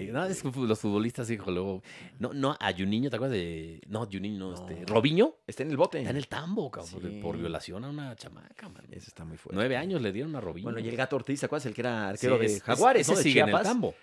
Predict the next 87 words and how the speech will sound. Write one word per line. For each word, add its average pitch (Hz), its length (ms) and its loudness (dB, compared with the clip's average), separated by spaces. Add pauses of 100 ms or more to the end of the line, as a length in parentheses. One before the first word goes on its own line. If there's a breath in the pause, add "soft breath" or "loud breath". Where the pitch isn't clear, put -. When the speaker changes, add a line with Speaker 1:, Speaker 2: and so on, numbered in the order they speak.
(180 soft breath)
Speaker 1:
Por 131 160 2
un 214 120 0
secuestro. - 600 -2 (120)
Speaker 2:
Sí, 165 260 4
Speaker 1:
<laughs> - 0 -
O - 80 12
sea, 220 140 10
Speaker 2:
no, 196 80 8
Speaker 1:
no 302 80 8
es 277 100 -2
Speaker 2:
no 160 100 8
por 170 140 10
uno, 214 180 10
no. 196 100 12
Speaker 1:
no. 302 100 12 (160)
Speaker 2:
Estuvo 185 260 4
involucrado 165 380 10
Speaker 1:
Bueno, 190 80 10
Speaker 2:
en - 60 12
varios 214 160 12
Speaker 1:
es, 131 100 6
Speaker 2:
secuestros. 214 240 6
Speaker 1:
sí, 220 40 2
claro. 208 300 8
O 151 60 6
sea, 160 120 8
no, 147 140 2
no 143 140 4
era 277 80 10
así 254 200 2
una 240 140 2
fresada 160 300 4
así 156 120 2
de 160 120 2
que - 80 -2
evadió 113 240 4
impuestos 113 640 2
Speaker 2:
Sí, 98 80 -10
Speaker 1:
o 92 40 -6
de 95 80 -8
Speaker 2:
porque, 113 140 2
Speaker 1:
que 147 60 0
Speaker 2:
por 143 80 2
ejemplo, 170 180 4
el 160 80 -4
coreano 175 300 4
Rivera 147 280 4
sí 143 120 -6
salió 131 260 2
después 113 240 -4
de 127 60 -8
que 85 120 -6
mató 98 320 -6
a 92 200 -4
Speaker 1:
Sí, 381 100 8
Speaker 2:
dos 113 60 8
Speaker 1:
pero 151 120 10
fue, 165 120 8
Speaker 2:
personas 113 280 4
en 90 60 -4
Speaker 1:
fue - 100 4
un - 60 4
Speaker 2:
estado 110 180 4
de 110 60 6
Speaker 1:
accidente. 120 40 8
Speaker 2:
ebriedad. 143 520 2
Sí, 117 160 0
pero 92 140 -4
en 90 40 -8
estado 117 260 -2
de 127 60 2
ebriedad. 170 380 0
Speaker 1:
Estaba 214 240 4
en, 139 260 -4
sí. - 120 -4
Speaker 2:
Sí, 113 340 10
sí, 131 120 0
señor. 147 360 0
Mató 110 300 -4
a - 20 -2
dos 113 160 -2
personas 110 520 -6
en 82 180 -12
un, 80 160 -14
en 80 100 -18
el 90 80 -14
coche. - 320 -4